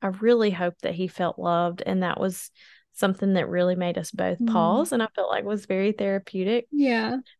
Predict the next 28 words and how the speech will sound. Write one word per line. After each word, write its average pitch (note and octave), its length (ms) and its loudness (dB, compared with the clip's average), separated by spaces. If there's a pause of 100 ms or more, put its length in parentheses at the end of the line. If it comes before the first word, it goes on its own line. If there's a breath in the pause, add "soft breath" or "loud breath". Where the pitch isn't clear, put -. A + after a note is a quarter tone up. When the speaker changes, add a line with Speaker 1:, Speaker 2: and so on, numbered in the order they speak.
Speaker 1:
Um, G3+ 380 6
and A#3 160 8
even D#4 280 6
coloring A#3+ 600 2
together F#3+ 460 0
and G#3 180 0
just, - 420 -4
just - 260 -6
stuff - 280 2
like B3+ 200 0
that. F#3+ 240 4
Like, G3 220 0
we G3+ 100 2
do G3 200 0
try G#3 240 -2
to, F#3+ 220 0 (440 soft breath)
Andrew G3+ 240 2
and G3+ 80 2
I F#3+ 100 2
check F#3+ 340 -4
in F3+ 260 0
on - 180 -2
the F#3 60 -2
kids F3+ 460 -4
to - 100 -2
say, F3+ 300 -4
"All F3+ 80 -4
right, - 260 -2